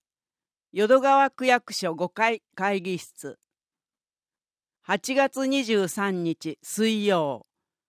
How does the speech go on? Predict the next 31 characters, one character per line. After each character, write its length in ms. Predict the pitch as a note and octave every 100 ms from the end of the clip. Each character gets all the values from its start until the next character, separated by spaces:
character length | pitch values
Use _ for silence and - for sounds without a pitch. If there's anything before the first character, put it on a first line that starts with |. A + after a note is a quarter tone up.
| _ _ _ _ _
十 300 | E3 A3+ C#4+ A3
時 140 | F#3
か 160 | E3+ D#3+
ら 180 | D#3 -
十 320 | E3+ A#3 B3
二 160 | A#3 F#3
時 160 | E3
ま 160 | D#3 C#3
で。 180 | C3+ - _ _ _ _ _ _
西 280 | F#3 G#3 D4
三 140 | C#4+ C#4
国 300 | C#4 C4+ B3+
セ 200 | B3+ A#3
ン 120 | F#3
タ 480 | - D3+ C#3+ C3 -
ー 180 | -
二 120 | E3+ F#3
階 400 | A#3 B3 A#3+ _
図 100 | F#3+
書 200 | - G#3
室。 420 | - - - D3 _ _ _ _ _ _ _ -
十 340 | F3 C#4 D4
四 160 | C4+ B3
時 140 | F#3
か 160 | - D#3+
ら 140 | D#3
十 280 | C#3+ F#3+ A#3
六 280 | A3 G#3 G3
時 140 | D3+
ま 140 | C#3+ C3+
で。 180 | B2